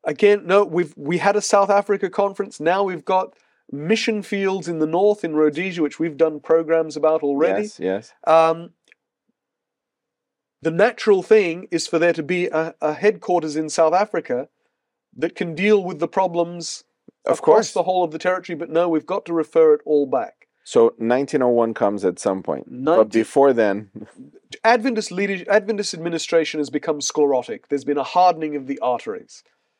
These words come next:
Speaker 1: Um, and that's partly just a matter of sheer size. Today, the l-, church's largest of its thirteen divisions is the Inter-American Division, which has twenty-five unions in a relatively limited area.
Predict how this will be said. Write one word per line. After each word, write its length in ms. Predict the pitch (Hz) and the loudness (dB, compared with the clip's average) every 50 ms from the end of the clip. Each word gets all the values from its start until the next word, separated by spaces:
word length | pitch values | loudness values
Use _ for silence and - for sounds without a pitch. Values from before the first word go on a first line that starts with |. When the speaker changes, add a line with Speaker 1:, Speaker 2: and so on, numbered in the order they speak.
| _ _ _ _ _ - | _ _ _ _ _ 0
Speaker 1:
Um, 460 | 135 143 143 143 143 143 143 139 - _ _ _ _ _ _ _ _ _ _ _ _ _ _ - | 2 2 2 2 0 -2 -8 -12 -14 _ _ _ _ _ _ _ _ _ _ _ _ _ _ 0
and 100 | 180 214 | 2 2
that's 140 | 226 214 | 2 0
partly 380 | - - - 262 277 - 254 233 | -2 0 2 2 2 4 2 0
just 180 | 208 226 220 - | 0 0 -2 0
a 40 | |
matter 300 | 196 208 214 208 196 202 | 2 4 4 4 2 0
of 100 | 185 170 | -4 -4
sheer 220 | - - 214 196 180 | -4 -2 -2 -2 -2
size. 300 | - - 190 147 123 - | 2 2 2 2 2 0
Today, 500 | - 180 160 175 208 240 262 277 285 285 - | -8 -10 0 4 6 6 6 4 0 -8 -6
the 140 | 151 175 175 | -6 -6 -6
l-, 100 | 180 175 | -6 -8
church's 460 | - - 214 214 208 - 196 170 143 | 2 2 2 2 2 -6 -12 -10 -8
largest 560 | 160 175 196 208 226 240 220 220 220 220 - 190 | 0 4 6 6 6 6 4 0 -4 -2 -4 -6
of 80 | 165 | -6
its 180 | 180 175 - - | -6 -12 -12 -8
thirteen 540 | - - 202 208 208 - 214 196 190 180 170 | 0 2 2 2 2 0 -4 -4 -4 -4 -6
divisions 480 | 170 151 165 170 151 156 160 156 151 | -4 -2 -2 -2 0 -2 -4 -4 -4
is 120 | 160 156 143 | -6 -6 -6
the 160 | 147 - - | -8 -4 -4
Inter-American 760 | 202 214 226 - 208 180 175 175 175 180 175 165 - 156 147 | -4 -4 0 0 -2 0 2 0 0 0 0 -2 -4 -4 -4
Division, 400 | 143 139 147 139 143 147 143 - _ - - - _ _ | -2 0 0 -2 -2 -4 -6 -8 _ -20 -20 -20 _ _
which 180 | - 175 170 - | -8 -8 -4 0
has 200 | 180 170 - - | 0 0 0 0
twenty-five 840 | - - - 254 262 240 - 226 208 - - 196 190 185 185 170 151 | -10 0 0 0 0 2 -4 -4 -4 0 0 0 0 0 -2 -4 -4
unions 640 | 156 180 185 170 151 143 131 127 135 139 135 - - _ _ _ _ _ - | -8 -10 -8 -4 -2 -2 -2 -2 -6 -8 -12 -14 -16 _ _ _ _ _ -4
in 80 | 160 160 | 0 0
a 60 | 160 | 2
relatively 500 | 160 175 175 170 151 - 160 147 156 151 151 | 2 2 2 2 0 0 -4 -2 -2 -2 0
limited 400 | 156 165 160 156 147 147 135 139 | 0 0 0 0 -2 -2 -4 -4
area. 380 | 143 131 151 147 107 110 - | -2 -2 -2 -2 -4 -10 -16